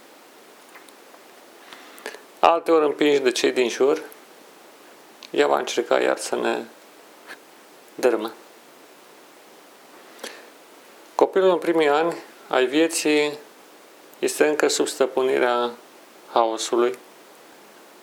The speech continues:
din care cumva s-a născut,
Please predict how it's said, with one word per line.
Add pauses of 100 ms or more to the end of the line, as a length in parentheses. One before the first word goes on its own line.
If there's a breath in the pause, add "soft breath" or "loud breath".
(1800)
din
care
cumva
s-a
născut,